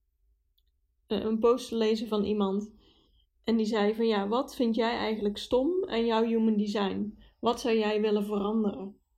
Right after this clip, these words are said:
Nou, ik vind het als projector zijnde moet ik, <clears throat> moet ik wachten op de uitnodiging. Ehm, omdat dan mijn energie het beste tot zijn recht komt.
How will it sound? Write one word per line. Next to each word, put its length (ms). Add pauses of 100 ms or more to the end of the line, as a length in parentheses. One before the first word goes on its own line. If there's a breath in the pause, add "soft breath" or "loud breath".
(1160)
Nou, 320 (260)
ik 200
vind 220
het 220
als 200
projector 640
zijnde 360
moet 220
ik, 240 (540 soft breath)
<clears throat> 300
moet 100
ik 80
wachten 360
op 100
de 100
uitnodiging. 880 (1080 loud breath)
Ehm, 440 (1300)
omdat 320
dan 140
mijn 240
energie 500
het 140
beste 280
tot 180
zijn 160
recht 240
komt. 420